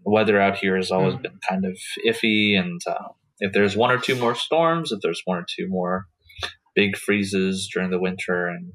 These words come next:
Speaker 1: big droughts during the summer, that's not going to affect, uh, a lot of birds here, I think, 'cause, um, birds are much, much more mobile. But, um,
Speaker 2: Hmm.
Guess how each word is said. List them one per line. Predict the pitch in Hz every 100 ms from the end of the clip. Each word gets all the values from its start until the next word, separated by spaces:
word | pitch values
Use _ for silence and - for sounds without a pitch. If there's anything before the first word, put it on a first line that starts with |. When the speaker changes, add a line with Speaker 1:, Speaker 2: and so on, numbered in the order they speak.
| -
Speaker 1:
big | 95 95
droughts | 92 87 90 - -
during | 85 87
the |
summer, | 92 92 95 92 _ - _
that's | 123 117
not | 151 131
going | 131 110
to | 110
affect, | 101 107 - - - - -
uh, | - - - - - - _ _ _ _ _ 98
a |
lot | 98 92
of | 92
birds | 92 92
here, | - 92 95
I | 95
think, | 101 113 117 - -
'cause, | 90 92 98
um, | - - - _ - - -
birds | 117 107
are | 107 98 92 -
much, | 104 107 101 - - 101
much | 92 95 -
more | 90
mobile. | 90 92 101 123 165 170 _ _ _ _ - - - _
But, | 113 117
um, | 120 117 113 104 - - - -
Speaker 2:
Hmm. | 156 147